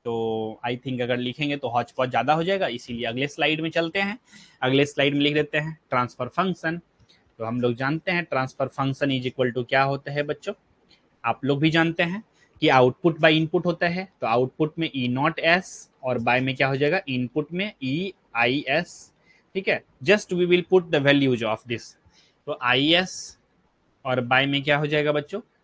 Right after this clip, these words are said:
सीएस, ठीक है, और into में क्या हो जाएगा, Put करेंगे values को तो सीएस और by में क्या हो जाएगा, आईएस और into में एस स्क्वायर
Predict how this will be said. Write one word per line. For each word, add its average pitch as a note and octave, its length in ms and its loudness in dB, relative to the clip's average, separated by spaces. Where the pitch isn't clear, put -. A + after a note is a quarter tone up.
सीएस, A2 720 -6
ठीक F#3 120 -2
है, F#3+ 200 -2
और B2+ 240 0
into C3 340 -2
में D#3 180 -2
क्या D#3+ 120 2
हो D#3 100 0
जाएगा, E3+ 360 -2
Put C#3 160 -2
करेंगे C#3+ 280 0
values C#3+ 320 -2
को F#3+ 140 -6
तो G#3+ 200 -6
सीएस D3 760 -2
और B2+ 200 2
by B2+ 200 4
में C#3 160 -2
क्या C#3 120 0
हो C3+ 120 0
जाएगा, C3+ 480 -2
आईएस D3 880 -2
और A#2+ 140 -2
into B2 380 -2
में E3 120 0
एस C#3 460 -2
स्क्वायर D#3+ 540 2